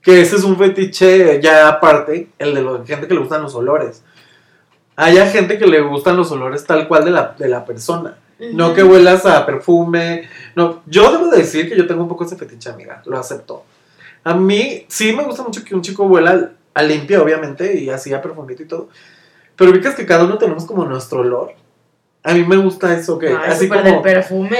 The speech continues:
Speaker 1: como, ay, ya sé. Ay, no, voy a asesinar gente. Ay.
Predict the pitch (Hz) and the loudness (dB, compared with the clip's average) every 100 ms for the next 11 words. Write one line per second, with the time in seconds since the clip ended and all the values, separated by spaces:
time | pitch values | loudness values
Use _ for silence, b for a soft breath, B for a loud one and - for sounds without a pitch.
0 | 233 196 175 135 139 165 170 185 - 196 | 2 2 2 0 -6 -4 0 -2 -2 0
1 | 185 190 202 - 440 415 427 427 440 415 | 2 2 2 4 4 4 4 2 4 6
2 | 415 403 359 339 339 330 - - 135 165 | 4 2 -2 -2 -4 -6 -4 -2 2 2